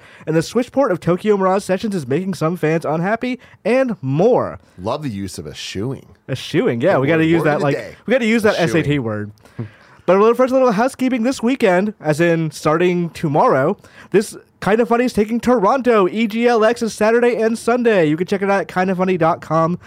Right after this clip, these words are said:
Speaker 1: slash events. Tomorrow, Saturday at twelve thirty, there's an autograph session.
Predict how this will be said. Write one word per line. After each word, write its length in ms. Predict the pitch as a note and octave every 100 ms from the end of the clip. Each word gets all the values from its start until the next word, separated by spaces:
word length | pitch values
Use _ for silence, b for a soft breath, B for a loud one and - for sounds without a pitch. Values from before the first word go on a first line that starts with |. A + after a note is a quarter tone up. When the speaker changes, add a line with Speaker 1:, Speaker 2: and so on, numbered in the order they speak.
| B
Speaker 1:
slash 340 | - D3+ D3+ B2
events. 560 | B2+ C#3+ A3+ G3 - - _ _ b b b
Tomorrow, 420 | E3+ G3 C#4 A#3+
Saturday 360 | F3 G#3 G#3 G#3
at 80 | G3
twelve 260 | G#3 G#3
thirty, 280 | A3 A3+ A3
there's 160 | E3 D#3
an 60 | -
autograph 440 | F#3 A3 G#3 G3+
session. 440 | - F#3 B2 G#2